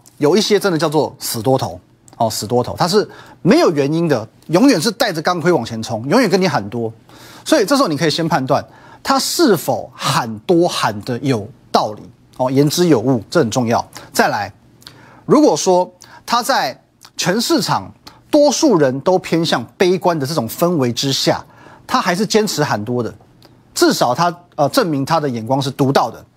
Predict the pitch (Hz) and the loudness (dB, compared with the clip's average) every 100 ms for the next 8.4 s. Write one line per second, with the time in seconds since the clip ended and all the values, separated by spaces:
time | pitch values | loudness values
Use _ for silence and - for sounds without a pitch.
0 | - 117 175 - 190 185 190 262 208 175 | -8 -6 -4 0 2 2 0 -2 0 -2
1 | 135 - - - - - - 170 165 165 | -4 -6 -20 -20 -2 0 2 2 4 2
2 | 233 175 123 117 127 170 160 123 120 156 | 2 0 0 -4 -2 2 2 2 2 2
3 | 147 - 160 123 135 117 101 110 - _ | 2 2 0 -2 -2 -2 -2 -6 -8 _
4 | - - - - 233 160 - 226 226 170 | -20 -20 -2 0 0 -2 0 2 2 0
5 | 131 - _ _ _ - 262 240 262 202 | -4 -8 _ _ _ -2 2 2 2 -2
6 | 190 220 277 233 233 226 - - 262 247 | -2 -2 0 0 -2 -4 -6 -4 -4 0
7 | 240 202 - 202 226 240 - 151 110 95 | 2 2 -2 -2 0 -2 0 -2 -4 -12
8 | _ _ - | _ _ -4